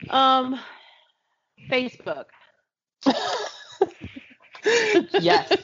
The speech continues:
Speaker 2: Heck yeah. I mean, there's a lot to read on there right now.
Speaker 1: I'm reading text messages.
Speaker 2: The
Speaker 1: I'm
Speaker 2: comment
Speaker 1: reading,
Speaker 2: section with the
Speaker 1: I'm reading the
Speaker 2: popcorn.
Speaker 1: com-,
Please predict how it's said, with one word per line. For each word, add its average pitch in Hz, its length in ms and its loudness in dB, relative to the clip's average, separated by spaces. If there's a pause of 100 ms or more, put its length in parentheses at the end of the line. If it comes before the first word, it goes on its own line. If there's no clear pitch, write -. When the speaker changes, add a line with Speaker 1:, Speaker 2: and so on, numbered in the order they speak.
(720)
Speaker 2:
Heck - 180 2
yeah. 175 140 4
I - 120 4
mean, 226 140 2
there's 285 160 4
a 370 80 4
lot 180 320 2
to 202 100 -6
read 156 260 -6
on 139 140 -4
there - 140 -16
right 123 200 -10
now. 143 320 -8 (240)
Speaker 1:
I'm 247 260 2
reading 254 540 -2 (320)
text 294 320 -2
messages. 170 480 -6 (460)
Speaker 2:
The 233 80 -4
Speaker 1:
I'm 233 40 -2
Speaker 2:
comment 208 460 -2
Speaker 1:
reading, 220 180 -2
Speaker 2:
section 202 500 -4
with 196 180 -2
the 208 80 0
Speaker 1:
I'm - 200 2
reading 262 120 -6
the 254 60 0
Speaker 2:
popcorn. - 100 0
Speaker 1:
com-, 262 380 0